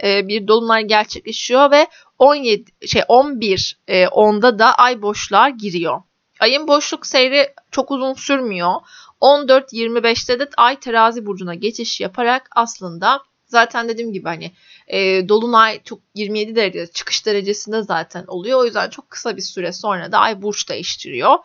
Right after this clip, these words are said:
E, bu sebepten ötürü de on dört yirmi beşte de ayın terazi burcuna geçmesiyle birlikte aslında işte, e, sevgi adına daha belki de şefkatli bir tona ulaşacağımız,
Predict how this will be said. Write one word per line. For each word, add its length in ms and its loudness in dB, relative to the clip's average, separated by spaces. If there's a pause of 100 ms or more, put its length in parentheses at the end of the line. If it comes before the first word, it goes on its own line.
(540)
E, 340 0
bu 80 -6
sebepten 440 -2
ötürü 300 -6
de 40 -4
on 560 2
dört 340 2
yirmi 300 -4
beşte 320 -4
de 60 -10
ayın 260 -6
terazi 480 -4
burcuna 280 -10
geçmesiyle 680 -12
birlikte 640 -8 (520)
aslında 440 -4
işte, 400 -6 (180)
e, 580 -6
sevgi 580 -2
adına 460 -6 (380)
daha 400 0
belki 380 -2
de 100 -8
şefkatli 640 -8
bir 120 -12
tona 360 -8
ulaşacağımız, 880 -10